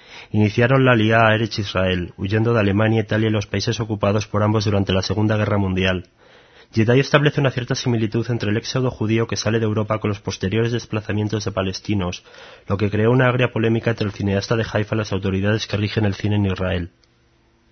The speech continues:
La actriz inglesa Samantha Morton, nominada este año al Oscar por su papel en En América, da vida a Sam,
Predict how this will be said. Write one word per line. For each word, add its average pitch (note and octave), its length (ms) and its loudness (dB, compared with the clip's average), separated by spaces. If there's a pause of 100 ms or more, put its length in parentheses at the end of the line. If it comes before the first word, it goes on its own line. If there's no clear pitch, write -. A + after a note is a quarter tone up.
(260)
La G#2+ 80 -2
actriz A#2+ 260 -4
inglesa C3+ 340 0
Samantha A#2 380 0
Morton, A2+ 480 0 (140)
nominada G#2+ 420 2
este - 180 0
año A#2+ 140 2
al A2+ 60 2
Oscar A2+ 280 -2
por A#2 120 -6
su G#2 140 -6
papel G#2 240 -2
en A2+ 140 2
En A2 80 0
América, G2+ 600 -2
da G#2+ 140 -2
vida A2+ 200 0
a G2+ 40 0
Sam, G2 400 -2